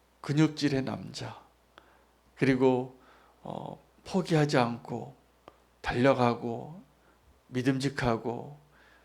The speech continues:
신뢰할 만한 남자. 여러분, 그런 남자가 아름다운 것이 아니라,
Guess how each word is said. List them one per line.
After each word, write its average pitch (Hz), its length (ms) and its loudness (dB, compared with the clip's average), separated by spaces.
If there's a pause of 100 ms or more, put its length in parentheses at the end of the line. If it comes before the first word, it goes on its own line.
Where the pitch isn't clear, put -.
(520)
신뢰할 170 480 4
만한 135 320 0
남자. 117 540 -8 (1200)
여러분, 147 440 8
그런 156 280 8
남자가 135 440 4
아름다운 131 440 0
것이 127 240 -2
아니라, 123 540 -4